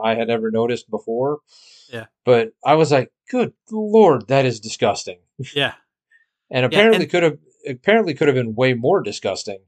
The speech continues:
Speaker 2: Oh, I'm sure. That, that's one of those characters that even though I have said,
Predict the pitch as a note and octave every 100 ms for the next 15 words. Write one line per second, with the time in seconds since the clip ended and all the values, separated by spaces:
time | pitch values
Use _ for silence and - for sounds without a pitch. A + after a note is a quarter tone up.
0 | _ - - _ - C#3+ B2 - B2 G#2+
1 | G2 _ _ - G3+ - D3 E3 A#3 -
2 | - - G#3+ F#3 E3+ - F3+ E3 D3+ D#3+
3 | D3 C3+ - C#3+ C3 - D#3+ F3 F3 E3
4 | D3+ - C#3+ C#3+ B2+ - E3